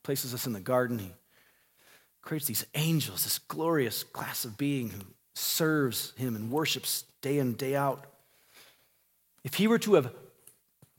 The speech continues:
sought counsel and asked the angels, "How should we work things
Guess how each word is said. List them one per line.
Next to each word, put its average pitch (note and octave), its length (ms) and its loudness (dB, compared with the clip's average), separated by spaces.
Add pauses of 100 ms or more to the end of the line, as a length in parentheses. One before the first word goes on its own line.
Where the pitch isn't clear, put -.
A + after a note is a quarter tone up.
(140)
sought - 540 2
counsel E3+ 480 -2 (1700)
and E3 120 -4
asked - 600 4 (960)
the E3 200 -12
angels, - 760 2 (640)
"How D#4+ 320 6
should G#3+ 240 0
we E3 160 0
work D#3+ 240 0
things A2 640 -12